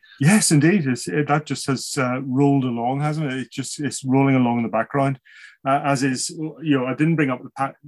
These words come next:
specifically the covid passport debate today, but I just find that whole thing just to be a, you know, other than saying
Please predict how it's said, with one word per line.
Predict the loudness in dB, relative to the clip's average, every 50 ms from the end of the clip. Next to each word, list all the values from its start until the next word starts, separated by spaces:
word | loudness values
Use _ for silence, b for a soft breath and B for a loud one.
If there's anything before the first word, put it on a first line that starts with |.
| -20 -20 -20 _ _
specifically | -10 -6 -2 -2 0 0 2 0 2 2 2 2
the | 0 0
covid | 0 0 -2 -2 -2 -2
passport | 0 0 0 0 -2 -4 -4 -4 -4
debate | -6 -4 -2 -2 -2 -4
today, | -4 -4 -4 -4
but | -4 -4 -8
I | -8 -8
just | -10 -12 -8
find | -8 -6 -4 -4
that | -6 -6
whole | -6 -8 -8 -8
thing | -8 -6 -6 -6 -6
just | -8 -12 -16 -18 _
to | _ _
be | -2 -2 -2
a, | -2 -4 -10 -14 b b b b b b _
you | -2
know, | -2
other | 0 0 -2 -2
than | 0 -2 -2 -2
saying | -4 -4 -4 -2 -2 -2 -4 -6 -8